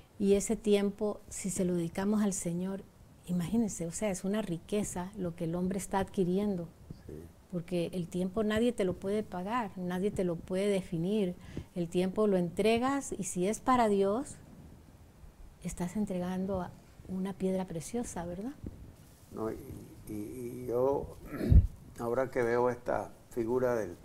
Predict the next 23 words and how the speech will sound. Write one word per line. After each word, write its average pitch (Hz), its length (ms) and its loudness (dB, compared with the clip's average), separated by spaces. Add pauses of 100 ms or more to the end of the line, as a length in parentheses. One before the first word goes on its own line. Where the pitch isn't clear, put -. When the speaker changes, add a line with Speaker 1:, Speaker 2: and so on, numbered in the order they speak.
(280)
Speaker 2:
del 90 160 -8
juez 104 560 -8
este - 340 -8
que 95 140 -8
no, 95 260 -10 (1500)
no, 95 140 -8
no 101 320 -8
tenía 98 380 -8
temor 98 420 -8
a 98 80 -10
Dios, 101 300 -8 (2500)
oigo 123 300 0
también 113 360 -2
la 120 100 -2
figura 110 440 -2
esa 110 260 -6 (360)
que 104 120 -6
hay 113 320 -4
de 101 160 -6
los 98 160 -8
jueces 110 420 -8
de 107 120 -6
paz, - 460 -6